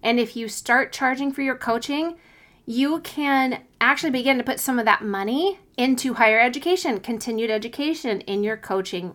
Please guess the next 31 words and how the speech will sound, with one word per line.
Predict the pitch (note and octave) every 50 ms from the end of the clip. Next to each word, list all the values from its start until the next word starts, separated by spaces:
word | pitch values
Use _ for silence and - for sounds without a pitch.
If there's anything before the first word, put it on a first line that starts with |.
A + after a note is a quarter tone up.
| _ _
realm, | F#3 F#3 G3+ F#3+ E3+ C3 - - - - _ _
right? | _ G3 F#3 G3 A#3+ - - - - - - - - _ _
So | - - -
I'm | - G#3+
saying | G3+ - - D4 D4 D4+ C4 A3 F#3+ F#3 F#3 G3 G3+ G3+ _ _ _ _ _ _ _ _
training | - - - D4 D4+ E4 E4 C#4+ B3 G#3+ F#3+ F#3 - -
is | - G#3+ A3+ A#3 A3 G3+
the | G3+ G#3+
most | A3 G#3 G3+ F#3 -
valuable | - F#3 F3 A3+ G#3+ F#3+ G3 G#3 G#3 G#3 G#3 G3 F#3+ G3+ G3 G3 - - E3 - _
piece, | - - G#3 F#3+ D3 - - - - - - - _ _ _ _ _ _ _ _ _
and | G3+ F#3+ G3 G3+ G#3
not | G#3 G3 G#3 A#3
all | B3+ C4+ C#4+
certifications | C#4 - D4+ D4 D4 D#4 D4+ D#4+ - D#4 D#4 D4+ C4+ - - C4+ B3+ B3 B3 B3 A#3+ - - - _ _ _ _ _
come | - - G3 F#3
with | F#3+ G3+ G3+ -
training. | - - G3+ F#3+ F3+ D#3+ C#3+ C#3 - - _ _ _ _ _ - - - _ - - _ _ _ _ _ _ _ _ _
And | - G#3+ A3 G#3+ G#3 G#3 G#3 G#3 G3+ - _ _ _
cert-, | - - - B3+ A#3+ - -
training | - C4+ C4+ D4 F4 F4+
and | F#4 F4+
certification | - E4 D4 C4+ B3+ A#3+ - C#4+ D4 C#4+ - A#3+ G#3 G3+ G3+ - -
are | G#3 G3+
not | G3 F#3+ F#3+ G3+ G3+ G3+ G#3+ - -
synonymous. | - - - A3+ A3 G#3 A3 B3+ A#3+ G3+ F#3+ E3 - - -
They | - A#3+ A3 G3+
are | G3 G3
not | G3 G4 G3 - G3 A#3 - - -
the | C#4+
same | C4+ - - - G#3 F3+ F3 F3 F3 E3+